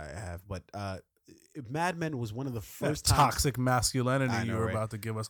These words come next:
Speaker 2: I've
Speaker 1: No, no, no.
Speaker 2: never
Speaker 1: I was gonna say,
Speaker 2: cried.
Speaker 1: I was gonna say at a show. Like, i-, it's rare that I cry at a show, but I, I'm sure if I think about it hard enough, I can find several shows that I'm sure I, I probably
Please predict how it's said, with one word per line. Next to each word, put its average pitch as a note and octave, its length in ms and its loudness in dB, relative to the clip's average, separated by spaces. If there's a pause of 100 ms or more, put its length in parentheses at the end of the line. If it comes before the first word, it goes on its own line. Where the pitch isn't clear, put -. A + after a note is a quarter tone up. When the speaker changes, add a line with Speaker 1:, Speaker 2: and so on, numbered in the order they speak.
Speaker 2:
I've A2+ 180 0
Speaker 1:
No, F3+ 120 8
no, G3+ 100 6
no. G3 80 4
Speaker 2:
never - 120 2
Speaker 1:
I F3+ 60 12
was F#3 80 8
gonna G#3+ 120 2
say, F#3 180 4
Speaker 2:
cried. - 160 -4
Speaker 1:
I D#3+ 80 0
was E3 80 2
gonna E3+ 100 2
say C#3+ 260 2
at A#2+ 160 0
a A#2 100 0
show. - 720 2
Like, A2 340 -6
i-, - 120 -12
it's B2 300 -6
rare C#3 300 0
that B2+ 120 0
I A2 100 -2
cry A2+ 260 -4
at G2+ 100 -4
a E2+ 60 -10
show, F#2 560 -2
but G2 160 -6
I, A#2 280 -6 (200)
I'm A#2 80 -4
sure A2 200 -4 (120)
if F2 100 -10
I E2 140 -8 (280)
think - 200 -12
about D#2+ 160 -6
it D2+ 40 -6
hard F2 180 -2
enough, D#2+ 180 -8
I F2+ 80 -8
can D#2+ 160 -16
find D#2+ 400 -12
several D#2 320 -4
shows D#2+ 220 -10
that E2+ 80 -10
I'm E2 100 -12
sure E2 200 -8
I, D#2 260 -12
I E2+ 40 -14 (100)
probably E2 320 -10